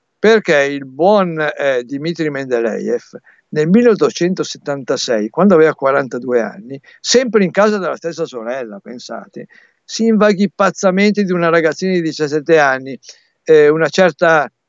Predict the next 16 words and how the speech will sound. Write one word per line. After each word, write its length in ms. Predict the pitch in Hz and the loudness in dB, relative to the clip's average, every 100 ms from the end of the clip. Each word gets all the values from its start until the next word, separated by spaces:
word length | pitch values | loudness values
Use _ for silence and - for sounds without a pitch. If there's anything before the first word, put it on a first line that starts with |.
| _ | _
eh, 260 | 156 147 - | -2 -2 -2
Anna 300 | 175 185 165 | -2 0 -2
Popova, 760 | 185 170 156 135 117 135 147 - _ _ - | -2 0 0 0 -2 -4 -6 -10 _ _ 0
che 140 | 226 | 2
era 360 | 190 156 156 165 | 4 4 2 0
una 200 | 175 160 | -4 -8
studentessa 580 | 208 220 185 160 156 | -2 0 0 -6 -6
di 100 | 156 | -10
belle 320 | 139 139 139 120 | -6 -4 -2 -4
arti. 560 | 104 98 _ - 117 _ _ _ | -6 -10 _ -20 -20 _ _ _
Questa 320 | - 240 - | 2 2 2
scappò 500 | 151 - 165 - 196 | -8 -2 -4 0 0
a 40 | 180 | 2
Roma 340 | 175 208 208 | 2 2 0
per 240 | 170 165 151 | 0 -2 -2
non 460 | 160 165 160 156 | -2 -2 0 -4